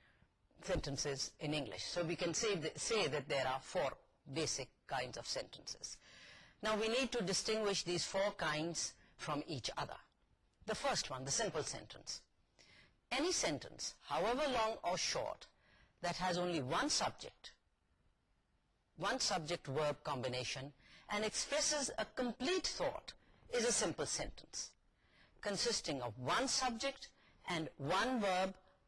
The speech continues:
Example, spa-, uh, "Sparks fly upwards." That's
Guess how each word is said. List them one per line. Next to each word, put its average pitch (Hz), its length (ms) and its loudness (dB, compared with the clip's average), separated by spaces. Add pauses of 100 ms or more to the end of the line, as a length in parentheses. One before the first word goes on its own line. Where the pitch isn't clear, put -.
(1080)
Example, 147 600 0 (580)
spa-, - 500 0 (100)
uh, 185 60 0
"Sparks - 840 2
fly 208 500 2
upwards." - 680 -4 (1600)
That's - 280 -6